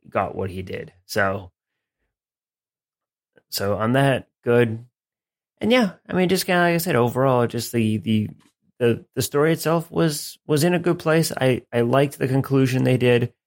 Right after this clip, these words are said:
Uh, it was just the, the art was a little bit rough for me to jump back and forth between, uh, between quality on, on book, like, on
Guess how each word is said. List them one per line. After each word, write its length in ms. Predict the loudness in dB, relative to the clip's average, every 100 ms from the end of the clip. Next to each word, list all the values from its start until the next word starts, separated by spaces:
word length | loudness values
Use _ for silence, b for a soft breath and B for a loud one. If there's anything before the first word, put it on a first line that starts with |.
| _ _ _ _ _ _ -6
Uh, 220 | -2 2
it 80 | 4
was 160 | 4
just 240 | 4 0 2
the, 320 | 2 4 2
the 260 | 0 0 2
art 340 | 2 2 0 -4
was 560 | 0 2 2 0 -4 -8 _ _ _ _ _ _ _ -6
a 80 | -2
little 220 | 2 2
bit 220 | 2 0
rough 240 | 2 0 0
for 100 | 0
me 180 | 2 2
to 120 | -2
jump 400 | 0 0 0 0
back 240 | 0 0
and 140 | -2 -2
forth 420 | 0 0 -2 -10
between, 540 | -6 -2 -2 -2 -8 -10 -14 -8
uh, 100 | -6
between 400 | -4 -4 0 0
quality 560 | 0 0 2 2 0 0
on, 640 | -2 -4 -2 -6 -8 -12 _ _ _ _ -2
on 200 | 0 0
book, 220 | -4 0
like, 220 | -2 -2 _ 0
on 300 | 2 2